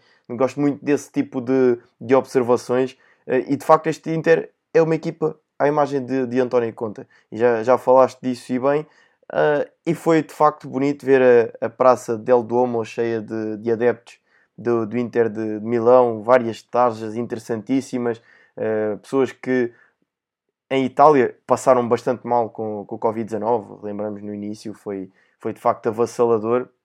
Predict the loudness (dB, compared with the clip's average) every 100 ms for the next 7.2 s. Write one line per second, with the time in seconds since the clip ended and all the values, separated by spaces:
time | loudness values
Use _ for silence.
0 | _ _ _ _ _ _ -4 -2 0 0
1 | -2 -2 -2 0 -2 -2 -4 -6 _ -8
2 | -4 -4 -4 -8 -14 -14 -6 -6 0 2
3 | 2 -4 -4 -2 0 -2 -2 -4 -4 -2
4 | -2 -2 _ _ _ -8 0 2 2 0
5 | -4 -6 -6 -2 -2 -2 -4 _ _ _
6 | -2 -2 2 2 2 -2 -6 -8 -4 -4
7 | -2 -6